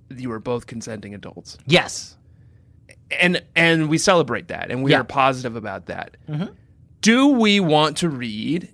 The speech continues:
Speaker 1: in graphic detail
Speaker 2: What
Speaker 1: every,
Speaker 2: everything that happened.
Speaker 1: everything that happened when you were making sex on the person you were making sex on?
Speaker 2: Yeah.
Speaker 1: Not necessarily.
Speaker 2: But do we? And we, yes, we do.
Speaker 1: Yeah, we will.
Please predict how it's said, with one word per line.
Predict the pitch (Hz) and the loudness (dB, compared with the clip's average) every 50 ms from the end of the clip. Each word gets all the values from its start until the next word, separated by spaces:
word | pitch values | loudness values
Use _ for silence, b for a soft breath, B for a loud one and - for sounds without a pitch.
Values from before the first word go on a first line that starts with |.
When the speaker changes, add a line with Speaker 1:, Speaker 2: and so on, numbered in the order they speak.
| _ _ | _ _
Speaker 1:
in | 139 156 170 190 | -2 0 0 2
graphic | 170 151 131 117 110 - 98 104 | 2 2 0 0 -2 -6 -12 -18
detail | - 98 101 104 - - 95 107 110 110 120 147 170 170 160 - _ _ - | -18 -20 -18 -18 -14 -12 -10 -8 -4 -2 0 0 0 -2 -6 -14 _ _ -14
Speaker 2:
What | - 131 135 135 127 | -8 -4 -4 -4 -2
Speaker 1:
every, | 123 117 123 180 | -2 2 4 4
Speaker 2:
everything | 190 160 160 190 190 185 180 175 - | 4 6 4 4 4 4 2 0 -4
that | 185 - | -6 -12
happened. | - - - - - - | -18 -20 -20 -20 -6 0
Speaker 1:
everything | - 156 151 139 156 147 147 151 135 127 | 2 2 4 4 0 -2 -2 -4 -4 -4
that | 123 117 | -6 -6
happened | 117 120 120 120 117 117 113 113 113 | -4 -4 -4 -4 -4 -8 -10 -10 -10
when | 113 113 113 113 | -8 -8 -8 -8
you | 117 117 113 | -8 -8 -8
were | 110 110 | -8 -8
making | 110 107 107 104 - - 101 101 98 101 98 82 - _ _ _ _ _ _ _ _ _ | -10 -10 -10 -12 -12 -14 -16 -16 -16 -16 -16 -18 -20 _ _ _ _ _ _ _ _ _
sex | - - - 196 147 113 117 - - - - - | -8 -2 -2 0 0 -2 -6 -10 -14 -16 -14 -10
on | 120 123 117 120 117 107 | -8 -8 -8 -8 -8 -10
the | 123 | -12
person | - - 123 117 117 - 117 | -12 -10 -10 -10 -10 -10 -12
you | 113 107 | -12 -12
were | 107 107 | -12 -12
making | 107 101 101 - - 98 | -12 -14 -16 -18 -20 -18
sex | - - 95 92 - - | -16 -16 -16 -16 -18 -18
on? | 62 57 64 - - _ | -20 -20 -20 -20 -16 _
Speaker 2:
Yeah. | - 143 120 - - _ _ - - | -4 -4 -2 -4 -6 _ _ -20 -18
Speaker 1:
Not | 92 101 113 107 104 101 95 92 92 - | -16 -14 -14 -14 -14 -14 -14 -16 -16 -16
necessarily. | - - 98 - - - 113 123 156 156 | -16 -18 -20 -18 -12 -8 -6 -4 -2 0
Speaker 2:
But | 147 139 135 - 127 | 0 0 0 0 -2
do | 117 151 156 156 | 0 2 4 4
we? | 147 131 123 110 - - - _ - | 2 2 0 -2 -6 -12 -20 _ -6
And | 135 127 120 123 | -4 -2 -2 0
we, | 127 | 0
yes, | 123 127 117 101 - | 0 -2 -2 -4 -6
we | 127 123 | -8 -6
do. | 113 135 131 123 - - | -4 -2 -2 -4 -4 -8
Speaker 1:
Yeah, | 170 87 80 - - - - | -10 -10 -8 -10 -10 -12 -8
we | - 92 | -6 -4
will. | 87 - 127 151 165 170 | -2 -2 -2 -4 -6 -10